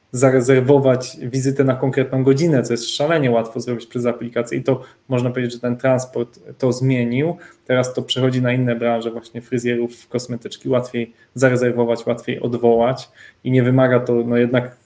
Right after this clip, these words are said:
mówienia: „Dzień dobry”, przeprowadzania dwuminutowej rozmowy o niczym, żeby de facto wpisać jedną rzecz w kalendarz i, i, i druga rzecz, coraz częściej ludzie się przyzwyczajają do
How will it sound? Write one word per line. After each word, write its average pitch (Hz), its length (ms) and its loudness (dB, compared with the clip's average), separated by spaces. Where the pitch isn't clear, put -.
mówienia: 120 600 2
„Dzień 123 200 2
dobry”, 143 480 6
przeprowadzania 127 540 -2
dwuminutowej 123 520 -2
rozmowy 120 360 0
o - 80 -2
niczym, 143 340 0
żeby 127 180 0
de 123 100 -2
facto 127 540 -2
wpisać 139 280 2
jedną 131 260 2
rzecz 131 240 0
w - 20 -20
kalendarz 131 600 0
i, 127 120 -6
i, 131 200 0
i 139 100 0
druga 147 280 6
rzecz, 147 220 2
coraz 143 320 2
częściej 139 340 -2
ludzie 135 180 0
się 143 100 -2
przyzwyczajają 131 800 -2
do 131 220 -2